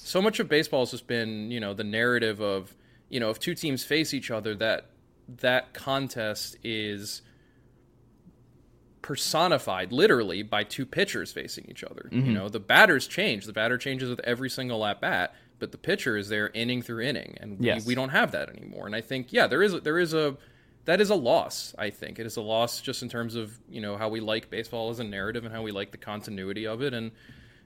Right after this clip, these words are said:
Speaker 1: you know, to have this version of baseball now where it just feels like you see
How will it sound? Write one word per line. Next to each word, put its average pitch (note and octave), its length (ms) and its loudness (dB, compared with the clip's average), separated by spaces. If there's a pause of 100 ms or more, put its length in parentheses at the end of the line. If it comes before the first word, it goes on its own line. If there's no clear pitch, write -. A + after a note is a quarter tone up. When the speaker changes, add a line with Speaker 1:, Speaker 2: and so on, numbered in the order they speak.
Speaker 1:
you C3 100 -2
know, B2 80 2
to B2 100 -4
have C3 240 4
this C#3 140 0
version C3 280 0
of A2+ 60 -6
baseball A#2 320 0
now C#3+ 220 2
where A#2+ 80 2
it A2+ 80 -4
just - 120 -10
feels A#2 280 -2
like A2+ 180 -4
you A#2+ 100 -8
see A2 460 -6